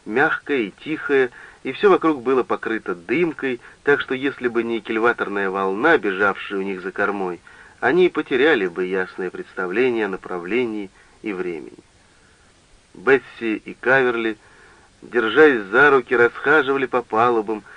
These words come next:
и лица всех пассажиров казались им добрыми и приветливыми.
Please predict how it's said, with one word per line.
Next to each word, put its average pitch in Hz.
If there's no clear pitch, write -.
и 117
лица 143
всех -
пассажиров 113
казались 107
им 98
добрыми 117
и 120
приветливыми. 92